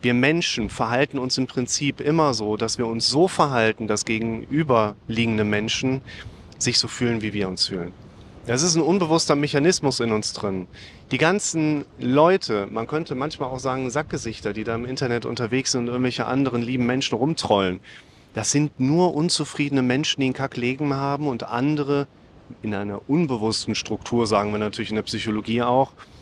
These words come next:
einfach in ein Gefühlsstate bringen möchten, wie sie selber sich fühlen. Ein ganz wichtiger Punkt, kennt jeder von uns, macht jeder von uns. Die Frage ist nicht, ob man das abschalten kann, die Frage ist, ob man sich vielleicht selbst lernen kann, in diesen Strukturen zu erkennen und dann nachher auch zu reflektieren und zu limitieren.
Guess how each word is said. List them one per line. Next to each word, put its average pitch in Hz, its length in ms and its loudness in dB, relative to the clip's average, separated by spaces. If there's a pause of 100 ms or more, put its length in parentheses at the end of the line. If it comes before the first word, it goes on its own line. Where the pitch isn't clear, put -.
(340)
einfach 143 300 0
in 135 100 0
ein 131 40 0
Gefühlsstate 120 580 0
bringen 120 300 0
möchten, 135 280 0
wie 151 80 0
sie 160 120 2
selber 170 320 6
sich 110 180 -2
fühlen. 82 360 -2 (140)
Ein 135 140 4
ganz 196 360 4
wichtiger 170 360 2
Punkt, 127 380 -2
kennt 165 180 0
jeder 98 240 0
von 87 160 -8
uns, 80 360 -6
macht 139 280 4
jeder 101 240 0
von 87 180 -10
uns. - 300 -10
Die 107 100 -4
Frage 139 320 4
ist 127 160 0
nicht, 147 160 0
ob 123 140 -2
man 123 100 0
das 113 180 -2
abschalten 143 540 2
kann, 143 180 2
die 123 80 -4
Frage 123 360 0
ist, 117 280 -4 (560)
ob 123 140 -2
man 117 120 2
sich 113 180 -2
vielleicht 113 320 -2
selbst 113 320 0
lernen 113 400 2
kann, 110 220 -4
in 110 60 -2
diesen 107 240 -4
Strukturen 110 500 -4
zu - 140 -2
erkennen 110 420 -2
und 107 200 -6
dann 107 120 0
nachher 107 360 0
auch 104 140 0
zu - 160 -4
reflektieren 101 560 -4
und 98 120 -4
zu - 140 0
limitieren. 113 760 2